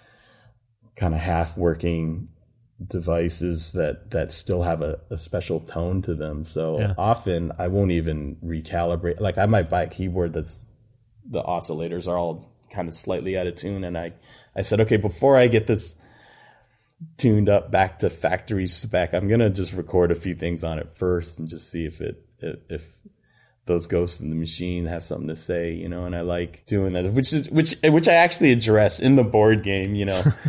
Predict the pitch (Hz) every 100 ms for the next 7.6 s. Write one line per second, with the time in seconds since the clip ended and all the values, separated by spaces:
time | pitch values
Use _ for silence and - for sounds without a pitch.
0 | - - - 123 120 120 120 110 107 98
1 | 95 - 95 98 - - - _ 104 95
2 | 104 - 98 95 95 92 85 82 90 87
3 | 87 - 196 - - 285 - 254 196 160
4 | 147 127 123 120 120 120 - 113 117 107
5 | 113 - 104 - 196 214 139 135 127 -
6 | 135 110 101 82 - 90 101 101 85 87
7 | 80 80 - - 87